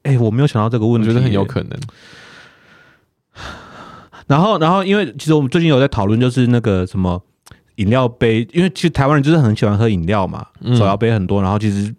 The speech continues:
Speaker 1: 每一年的那个制造的那个垃圾，手摇杯制造垃圾相当，
Speaker 2: 很可观哦。
Speaker 1: 相当的多。
Speaker 2: 嗯。
Speaker 1: 然后可是就又，又讨论到那种消费习惯，就是有那种，你知道台-，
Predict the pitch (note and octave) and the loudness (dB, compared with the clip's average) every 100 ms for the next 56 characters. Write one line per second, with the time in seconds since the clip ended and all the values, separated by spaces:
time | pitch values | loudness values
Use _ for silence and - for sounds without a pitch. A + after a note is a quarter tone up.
0 | - G2+ A2 B2+ A2 F#2+ G2 G#2 G2+ F#2 | -4 -2 2 4 4 2 2 0 0 -2
1 | F#2 A2+ A2 G2 F#2 G2 G2+ A2 F#2+ - | -4 -4 -4 -2 -2 -2 0 0 -2 -2
2 | G#2 F#2 - F#2 G2+ A2+ A2 G#2+ G2+ G2+ | -2 -2 -2 -2 0 0 0 0 0 -2
3 | G#2+ G2+ G2 G2+ G#2+ A2 G#2+ G#2 G#2 E2+ | 0 0 0 0 0 0 2 2 0 0
4 | G2 F2+ F2+ - G2+ F#2 E2+ F#2 A2 C#3 | -2 0 -2 -4 -8 -6 -8 -4 -2 0
5 | C#3+ C3 B2+ E3+ F3 G3 E3+ E3+ - F3 | 0 0 -2 0 0 0 2 0 0 0
6 | D#3 D3+ A#2+ B2+ D3 C#3+ A#2+ F#2+ A#2 A#2+ | 0 0 -4 0 0 0 -2 -2 -2 0
7 | C3 - G#2+ A#2 B2 B2 A2+ F#2 A#2 G2+ | -2 0 -2 0 0 0 0 0 0 -2
8 | - _ _ _ _ _ _ - A#2+ B2 | -8 _ _ _ _ _ _ -2 0 -2
9 | - | -4